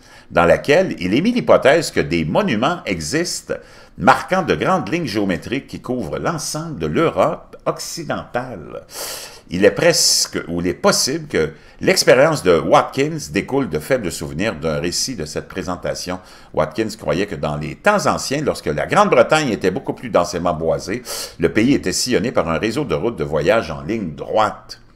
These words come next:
Les caractéristiques importantes du paysage étant utilisées comme point de navigation, cette observation a été rendue publique lors d'une réunion du, euh, Wool, euh, Hope Naturist Field Club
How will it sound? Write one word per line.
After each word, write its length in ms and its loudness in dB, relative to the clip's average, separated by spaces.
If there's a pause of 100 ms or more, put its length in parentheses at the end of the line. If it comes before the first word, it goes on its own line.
(380)
Les 80 -14
caractéristiques 800 -6
importantes 500 -6
du 100 -16
paysage 560 -4
étant 340 -2 (380)
utilisées 540 -4
comme 220 -6
point 180 -8
de 100 -6
navigation, 680 2 (260)
cette 240 -4
observation 540 2
a 20 -4
été 180 0
rendue 280 -2
publique 380 -6 (260)
lors 180 6
d'une 200 0
réunion 540 0
du, 360 -6
euh, 260 -4
Wool, 440 0 (100)
euh, 320 -4 (160)
Hope 400 2 (180)
Naturist 840 0
Field 400 0
Club 560 2